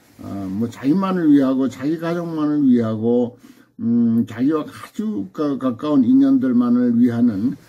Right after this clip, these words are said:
그런 그, 어, 원이 아니라 보다 더 그런 경계를 넘어서서 보다 더 많은 사람들에게, 어,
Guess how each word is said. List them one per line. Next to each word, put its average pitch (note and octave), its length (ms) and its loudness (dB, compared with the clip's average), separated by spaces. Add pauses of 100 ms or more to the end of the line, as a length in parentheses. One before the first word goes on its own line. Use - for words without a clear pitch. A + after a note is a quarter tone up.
(180)
그런 G3 360 -2
그, C3 460 0 (100)
어, A2 380 -4
원이 C3+ 400 4
아니라 A#2 580 -4 (300)
보다 C3 300 -4
더 C3 440 -2 (120)
그런 C#3+ 380 2 (160)
경계를 C3+ 960 2 (500)
넘어서서 C3 1000 -2
보다 B2+ 320 -2
더 B2+ 120 0
많은 A#2+ 500 -2
사람들에게, A2+ 760 -2 (280)
어, F#2+ 440 -8